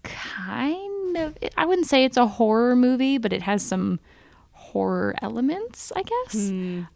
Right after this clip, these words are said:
Speaker 1: Um, but I had heard a lot about it. Um, it was playing at some local, like, film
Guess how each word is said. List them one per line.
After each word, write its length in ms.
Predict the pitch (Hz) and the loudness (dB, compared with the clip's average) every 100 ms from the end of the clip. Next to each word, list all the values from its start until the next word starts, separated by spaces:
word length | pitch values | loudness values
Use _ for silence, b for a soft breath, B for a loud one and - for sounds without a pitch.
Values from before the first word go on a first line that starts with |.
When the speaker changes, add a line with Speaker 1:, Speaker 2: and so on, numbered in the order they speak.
| - | 4
Speaker 1:
Um, 240 | 208 202 | 6 6
but 80 | 190 | 4
I 60 | |
had 100 | 190 | 2
heard 260 | 185 254 269 | 4 4 6
a 60 | 262 | 6
lot 180 | 247 | 6
about 380 | 240 202 202 202 | 6 6 6 6
it. 280 | 202 196 196 | 6 4 2
Um, 380 | - 190 180 180 | 2 4 4 2
it 100 | 190 | 0
was 160 | 185 180 | 0 0
playing 500 | - - 190 190 190 | -2 0 4 4 2
at 260 | 190 180 185 | 2 2 0
some 240 | - 180 | 0 2
local, 380 | 175 175 - 175 | 2 2 2 2
like, 280 | 175 180 - | 2 0 -4
film 680 | - - 190 190 190 190 185 | -14 -2 2 4 4 4 2